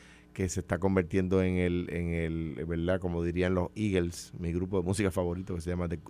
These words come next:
The, una ca-, tienen una canción que se llama The New Kid in Town. Este, yo creo que, eh, Pablo, eh, José ha tenido una atracción extraordinaria. Yo creo que en el P N P ya lo ven.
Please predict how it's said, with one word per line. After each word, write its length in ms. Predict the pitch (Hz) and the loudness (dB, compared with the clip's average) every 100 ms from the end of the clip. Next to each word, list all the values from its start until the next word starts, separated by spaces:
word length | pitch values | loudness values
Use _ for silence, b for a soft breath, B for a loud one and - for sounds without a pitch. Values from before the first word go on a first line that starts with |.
| 101 | -6
The, 200 | 90 87 B B B | -4 -6 B B B
una 120 | - 101 | -2 0
ca-, 180 | 92 | 0
tienen 220 | 92 98 104 | 2 4 4
una 100 | 101 | 4
canción 240 | 95 98 | 4 2
que 80 | 95 | 0
se 100 | 98 | 2
llama 540 | 98 101 98 95 95 87 87 | 2 4 4 4 2 -2 -2
The 80 | |
New 100 | 87 | -2
Kid 140 | 87 98 | 0 0
in 180 | 92 87 | 0 0
Town. 500 | - 110 107 110 107 - B B B B - | 2 4 4 2 -2 -10 B B B B -6
Este, 760 | - 104 - - 98 92 90 90 87 95 - | 0 0 0 2 6 8 8 6 2 -6 -8
yo 140 | 87 | -2
creo 160 | 87 92 | 4 4
que, 180 | 90 87 | 4 2
eh, 160 | - 92 | 0 -4
Pablo, 640 | 82 87 87 87 85 90 - | 0 0 2 2 2 -2 -4
eh, 120 | 92 | -2
José 340 | 90 85 92 | 0 2 4
ha 80 | 92 | 4
tenido 180 | 90 92 | 2 0
una 80 | 90 | -2
atracción 340 | 85 80 90 | -2 -4 -4
extraordinaria. 880 | 85 90 85 82 90 104 117 123 123 | -2 0 0 2 4 4 4 2 2
Yo 120 | 92 | -4
creo 140 | 87 85 | -6 -4
que 60 | |
en 60 | 85 | -4
el 100 | 82 | -6
P 100 | 87 | -4
N 120 | 85 | -4
P 260 | 78 98 98 - 85 | 0 0 -2 -12 -4
ya 320 | 90 90 98 - | 2 2 0 -8
lo 340 | 90 95 101 - - | -2 -2 -2 -12 -10
ven. 440 | 82 82 82 80 | 0 2 2 -2